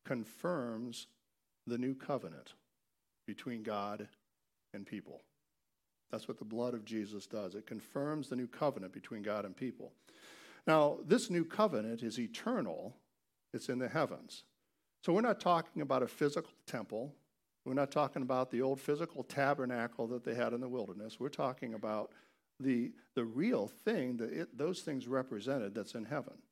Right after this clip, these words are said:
Old Testament prophets like Jeremiah and Ezekiel and Joel, they all talked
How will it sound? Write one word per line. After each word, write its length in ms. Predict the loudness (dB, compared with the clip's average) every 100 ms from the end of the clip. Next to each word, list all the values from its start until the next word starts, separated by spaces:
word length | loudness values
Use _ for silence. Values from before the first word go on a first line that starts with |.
| _ _ _ _ _ _ _ _ _ _ _ _ 4
Old 180 | 4
Testament 460 | 6 2 2 -4 -4
prophets 560 | 0 0 0 -6 -10 -8
like 140 | -6
Jeremiah 680 | -4 -2 -2 -2 -2 -2 -4 -6
and 80 |
Ezekiel 640 | -6 -2 -2 -2 -4 -4 -6 -10 -8
and 140 | -6
Joel, 280 | -2 0 2
they 140 | 2
all 240 | 2 2 -2
talked 640 | -4 -2 0 0 -4 -12